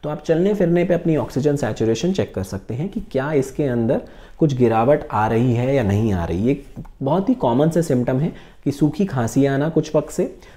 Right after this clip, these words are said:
साथ में, अ, अगर आपको, अ, चलने फिरने में सांस फूल रहा है, ऑक्सीजन आपकी डिप हो रही है, और आपको हिस्ट्री है कि हमारा पिजन एक्सपोजर बहुत ज़्यादा रहता है, कबूतरों से एक्सपोजर ज़्यादा रहता है,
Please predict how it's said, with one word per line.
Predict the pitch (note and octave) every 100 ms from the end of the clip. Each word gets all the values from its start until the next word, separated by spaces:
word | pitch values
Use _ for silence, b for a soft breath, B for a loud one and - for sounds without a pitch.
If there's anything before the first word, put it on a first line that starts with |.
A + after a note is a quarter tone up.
| B
साथ | - A#2+ C#3 D#3+
में, | D#3+ E3 D3
अ, | - C3+ B2 A#2+ A#2+
अगर | B2 C3+
आपको, | B2+ B2 C3+ C3 C3 - -
अ, | A#2 G#2+ G#2+ G#2+ -
चलने | B2 B2+ C3+
फिरने | B2 B2
में | A2+
सांस | G#2 G2 C3
फूल | - D3+ E3
रहा | D3+ D3+ D#3
है, | D3+ D#3+ -
ऑक्सीजन | A#2 A2 A2 A2
आपकी | F#2+ - G2+
डिप | G2 G2+ -
हो | C3
रही | C#3+ C#3+
है, | C#3 D3 - B B B B -
और | C#3+
आपको | C#3+ C#3+ C#3+
हिस्ट्री | B2+ B2 - D3+
है | C#3 C#3
कि | C3+ B2+
हमारा | A#2+ A2 A#2 A#2
पिजन | A#2+ B2 C#3
एक्सपोजर | B2+ - A#2 A2 G#2+
बहुत | G#2 G#2+ G#2+
ज़्यादा | G2+ G#2
रहता | G#2 G2+ G#2+
है, | G#2
कबूतरों | G#2 G#2 G#2+ A2
से | G#2
एक्सपोजर | G2+ - G#2+ B2 A2
ज़्यादा | G2 F#2+ G2+
रहता | G2+ G2+ G#2
है, | G#2 G#2